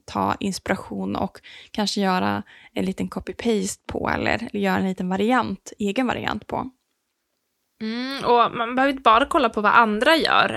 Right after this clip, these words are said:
Speaker 2: eh, på kanalen. Man kan också titta på sitt egna och kolla på tidigare statistik över det innehåll du har publicerat organiskt. Vad som faktiskt har funkat extra bra och vad som har funkat lite sämre.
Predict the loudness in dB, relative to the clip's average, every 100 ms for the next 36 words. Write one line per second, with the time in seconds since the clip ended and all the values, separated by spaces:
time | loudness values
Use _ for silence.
0 | 0 -2 -4 -4 0 0 -2 -4 -4 -4
1 | -4 -6 -8 -4 -4 -2 -2 -4 -2 0
2 | 2 2 2 0 0 -12 -16 -14 -8 0
3 | 0 0 -2 -2 0 -2 -2 -4 -6 -6
4 | -2 0 0 0 0 0 -2 -4 -2 -2
5 | -2 -2 -2 -2 4 4 4 0 -2 0
6 | 0 0 -2 -4 -2 -2 -4 -6 -10 -14
7 | -16 -8 0 2 2 -2 -6 -6 -10 -6
8 | -2 -2 -4 -4 -2 0 -2 2 2 6
9 | 6 8 6 4 2 0 -2 -6 -8 -8
10 | -10 -12 -8 -2 4 4 4 2 2